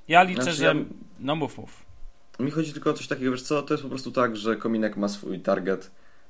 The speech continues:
Speaker 2: ten target się nie zmienia, to są dalej ci sami ludzie. Jak sobie popatrzysz po komentarzach u niego na blogu i ten, to jest wszystko to samo, to się naprawdę, tam nie ma nowych ludzi i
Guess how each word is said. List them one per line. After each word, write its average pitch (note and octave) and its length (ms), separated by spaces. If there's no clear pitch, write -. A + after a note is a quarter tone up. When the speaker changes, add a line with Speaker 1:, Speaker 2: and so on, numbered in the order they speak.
Speaker 2:
ten A2+ 160
target A2+ 380
się G2 120
nie F#2 120
zmienia, F#2+ 420
to G2+ 140
są G#2 240
dalej A2 280
ci G#2 100
sami G2 240
ludzie. F2+ 400
Jak G#2+ 260
sobie A#2+ 160
popatrzysz - 400
po G#2 140
komentarzach G2+ 600
u A2 40
niego G2+ 260
na G2 120
blogu F#2+ 360
i F#2 100
ten, G2+ 240
to C#3 100
jest C3+ 200
wszystko C3+ 440
to - 240
samo, F#2 480
to G#2 100
się - 240
naprawdę, G#2 400
tam G2+ 340
nie A#2 100
ma G#2 120
nowych G2+ 240
ludzi A2 260
i C3 460